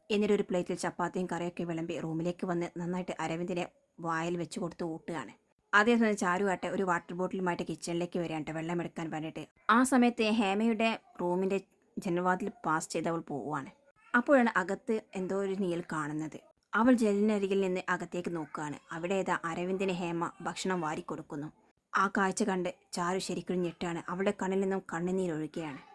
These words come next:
അല്പസമയം ചാരു അതിനെ നോക്കി നിൽക്കുകയാണ് ട്ടോ. പിന്നീട് അവൾ കണ്ണുനീർ തുടച്ചുകൊണ്ട് അവിടെ നിന്നും പോവുകയാണ്. എന്നാൽ അരവിന്ദിനെ കണ്ട വിവരം അവൾ ആരോടും പറഞ്ഞിട്ടില്ല ട്ടോ.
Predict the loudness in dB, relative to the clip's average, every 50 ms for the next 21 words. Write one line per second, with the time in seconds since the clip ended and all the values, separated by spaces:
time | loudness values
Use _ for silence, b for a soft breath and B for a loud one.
0 | -20 -20 -6 4 6 6 6 6 4 4 4 6 4 6 4 4 6 6 8 8
1 | 8 6 4 4 4 4 4 4 2 0 0 0 0 -2 -2 -4 -4 -4 -4 -2
2 | -4 -6 -8 -10 -12 -18 -16 _ 2 4 6 6 8 6 6 6 6 4 4 2
3 | 2 4 4 4 4 4 2 2 -2 -4 -4 -4 -6 -4 -2 0 -2 -2 -2 0
4 | 0 2 4 4 4 4 4 2 0 0 -4 -4 -2 -2 -2 -2 -4 -6 -12 -14
5 | -20 -20 -20 -6 0 4 6 6 6 6 6 4 4 4 6 6 6 6 4 4
6 | 4 2 2 4 4 2 2 2 0 -2 -2 -2 0 0 0 0 0 -2 0 2
7 | 4 4 4 4 2 -2 -2 -2 -2 -2 -2 -4 -4 -4 -4 -6 -8 -12